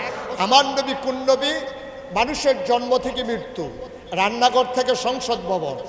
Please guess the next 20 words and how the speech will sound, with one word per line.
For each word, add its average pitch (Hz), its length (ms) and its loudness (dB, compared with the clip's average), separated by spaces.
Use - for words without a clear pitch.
সকাল 240 420 6
থেকে 240 220 0
সন্ধ্যা, 202 460 -2
ঘুম 226 200 0
থেকে 247 240 2
উঠা 247 220 2
ঘুমাইতে 240 480 4
যাওয়া, 190 340 2
দিনের 254 300 6
চব্বিশ 247 500 0
ঘন্টা, 202 440 -2
সপ্তাহের 240 520 4
সাত 226 160 2
দিন, 175 140 -4
মাসের 208 440 6
তিরিশ 254 300 2
দিন, 185 160 -2
বছরের 247 540 2
বারো 226 280 4
মাস, 220 280 4